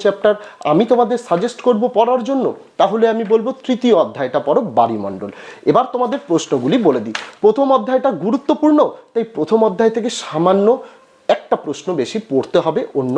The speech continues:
অধ্যায়ের তুলনায়। প্রথম অধ্যায়ের নাম বহির্জাত প্রক্রিয়া ও তাদের দ্বারা সৃষ্ট ভূমিরূপ।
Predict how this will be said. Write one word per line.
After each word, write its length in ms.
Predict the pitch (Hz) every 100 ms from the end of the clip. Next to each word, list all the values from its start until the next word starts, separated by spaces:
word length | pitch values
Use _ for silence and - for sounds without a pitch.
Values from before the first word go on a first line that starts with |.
| 127
অধ্যায়ের 340 | 98 104 151 -
তুলনায়। 340 | 113 101 90 - - -
প্রথম 220 | 220 277 269
অধ্যায়ের 320 | 214 247 247 262
নাম 100 | 254 135
বহির্জাত 400 | 156 254 262 262 269
প্রক্রিয়া 340 | 254 254 262 262
ও 60 |
তাদের 280 | 262 143 143 135
দ্বারা 160 | 180
সৃষ্ট 300 | 226 131 - 110
ভূমিরূপ। 360 | 117 101 98